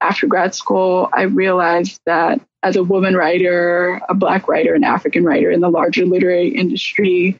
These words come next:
there were expectations that were, as we mentioned before, just really seldom aligned with what I knew to be true of my culture and race and gender. So I didn't necessarily have,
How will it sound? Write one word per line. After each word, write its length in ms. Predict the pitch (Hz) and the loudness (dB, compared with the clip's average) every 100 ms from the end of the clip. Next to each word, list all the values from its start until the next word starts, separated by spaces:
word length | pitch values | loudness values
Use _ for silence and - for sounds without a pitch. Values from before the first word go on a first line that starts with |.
| _ | _
there 320 | 185 185 185 | 0 0 2
were 420 | 185 185 185 180 - | 0 2 2 0 -2
expectations 1000 | 190 - 185 - 202 185 - 262 294 - | -4 -4 -8 -2 -2 0 2 2 2 0
that 280 | 185 175 - | -2 0 2
were, 540 | 196 196 180 175 185 - | 2 2 0 0 -2 -4
as 180 | 202 196 | -2 -2
we 200 | 196 185 | 0 0
mentioned 420 | - 196 196 196 | 2 2 2 0
before, 360 | 185 - 170 175 | -2 -2 0 0
just 180 | 190 226 | 0 0
really 220 | 233 214 | 2 0
seldom 680 | 214 185 185 190 185 185 - _ _ | 0 0 0 2 2 0 -2 _ _
aligned 640 | 185 180 190 190 190 196 170 | -2 0 2 0 2 0 0
with 240 | 175 185 - _ - | 0 -2 -8 _ -4
what 140 | 185 | 0
I 160 | 196 196 | 2 2
knew 200 | 190 180 | 0 -2
to 140 | - | -2
be 220 | 196 190 - | 0 0 -4
true 360 | - - 190 180 | -4 0 2 0
of 100 | 175 | 0
my 220 | 160 165 | 0 0
culture 600 | - 175 180 - - - | -2 -4 -2 -2 0 2
and 140 | - - | 2 2
race 280 | - - | 0 0
and 80 | - | 0
gender. 480 | - - - - 226 - | 2 2 2 0 -2 -4
So 560 | - 190 180 180 170 | -2 0 0 0 0
I 100 | - | 0
didn't 260 | 190 202 196 | 0 2 2
necessarily 720 | 180 190 196 - 190 185 - | 2 0 -4 0 0 2 0
have, 580 | 190 202 185 180 180 - | 0 0 0 0 0 -4